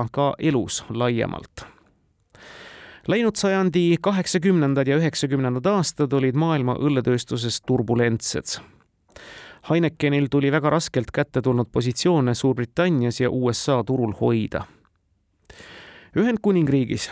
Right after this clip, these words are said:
tuli silmitsi seista tõdemusega ühel hetkel, et senine värske loosung ja bränd oma lahja Heinekeni juures sel turul kaugele enam ei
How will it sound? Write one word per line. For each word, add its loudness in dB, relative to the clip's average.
tuli 2
silmitsi 0
seista 2
tõdemusega 2
ühel 4
hetkel, 0
et -4
senine 4
värske -2
loosung 0
ja 2
bränd 0
oma 2
lahja 2
Heinekeni 2
juures 2
sel 0
turul 0
kaugele 2
enam 2
ei 0